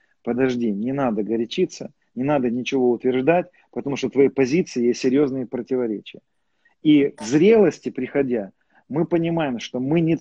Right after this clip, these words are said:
мы не понимаем до конца этой темы, но мы можем предполагать или, как говорится, надеяться.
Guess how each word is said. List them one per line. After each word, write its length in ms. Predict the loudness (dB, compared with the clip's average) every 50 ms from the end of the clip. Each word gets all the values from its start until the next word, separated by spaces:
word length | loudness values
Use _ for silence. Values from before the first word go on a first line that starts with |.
| -4
мы 200 | -6 -4 -2 0
не 120 | 0 0 0
понимаем 560 | 0 0 -2 0 -2 -2 0 -2 -2 0 -2
до 80 | -2 -2
конца 340 | -2 -6 -6 -4 -6 -6
этой 220 | -6 -4 -6 -8 -8
темы, 300 | -4 -4 -2 -2 -2 -6 -8 _ _ _ -8
но 100 | -6 -4
мы 140 | -4 -4
можем 380 | -2 0 0 0 0 0 -4 -6
предполагать 840 | -2 2 2 2 2 0 _ -4 0 0 0 0 2 0 0 0 -2 -8 _ _ _ _
или, 180 | 0 2 2 2
как 180 | 2 2 0 0
говорится, 480 | 2 2 2 4 2 2 0 -2 -6
надеяться. 880 | -4 -2 -4 -4 0 2 4 4 4 4 2 0 -2 -6 -14 -16 -18